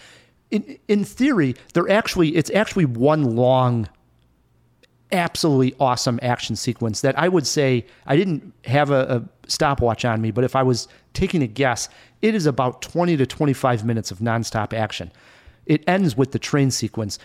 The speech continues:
but that, that entire thing starts with what Extraction is about. Extraction is getting somebody out of a dangerous area, and in this case, they're trying to get somebody out of jail. And that jail sequence,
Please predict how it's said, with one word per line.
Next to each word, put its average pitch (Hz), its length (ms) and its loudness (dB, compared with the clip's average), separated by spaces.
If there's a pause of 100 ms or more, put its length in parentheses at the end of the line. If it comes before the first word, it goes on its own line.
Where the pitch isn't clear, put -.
(140)
but 170 120 0 (120)
that, 165 220 -2
that - 280 -2 (120)
entire 190 500 0
thing 180 280 -2
starts 156 360 -2
with 131 220 0
what 127 260 -2 (440)
Extraction 139 720 -2
is 117 160 -2
about. 104 400 -4 (240)
Extraction 143 800 -2
is 120 160 -4
getting 143 300 2
somebody 123 400 -2
out 127 180 2
of 107 80 -2
a 110 60 -2
dangerous 113 440 -2
area, 117 300 0
and 107 100 -4
in 117 140 -4
this 185 160 0
case, 117 340 -2 (240)
they're 127 120 -4
trying 151 260 0
to 135 60 0
get 123 140 -2
somebody 123 340 0
out 117 160 0
of 98 100 -8
jail. 110 400 -2 (540)
And 143 160 2
that 135 160 0
jail 143 360 2
sequence, 110 680 -4